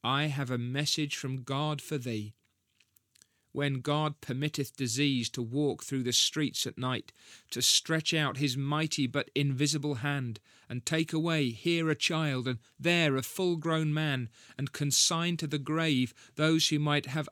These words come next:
otherwise long survived, you will not believe that the Lord commissioned so dread a messenger without intending to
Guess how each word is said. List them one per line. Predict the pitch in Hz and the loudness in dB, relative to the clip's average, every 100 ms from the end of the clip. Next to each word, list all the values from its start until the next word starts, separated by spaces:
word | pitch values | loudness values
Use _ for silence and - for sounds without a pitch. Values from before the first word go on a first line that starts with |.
| - | -2
otherwise | 170 170 165 160 156 | 0 0 2 0 0
long | 160 175 185 | 0 -2 0
survived, | - 185 139 123 117 - - _ _ - - | 0 0 -2 -2 -2 -6 -16 _ _ -20 -8
you | - 131 | -2 0
will | 135 131 | 2 2
not | 143 165 - | 0 -2 -4
believe | 147 131 131 120 113 | -2 2 2 2 -2
that | 135 | -4
the | 127 | -2
Lord | 131 135 123 - | 0 0 0 -4
commissioned | 123 127 147 135 117 | -6 -2 -2 -2 -2
so | 110 123 | -2 0
dread | 117 117 143 147 123 | -2 -4 -4 -2 -2
a | |
messenger | 123 151 151 135 113 110 - _ _ - | 0 0 0 0 -2 -4 -6 _ _ -8
without | 120 127 120 | -2 0 0
intending | 123 117 - 147 151 156 147 | -4 -6 -4 -4 -2 -2 -2
to | 135 | -2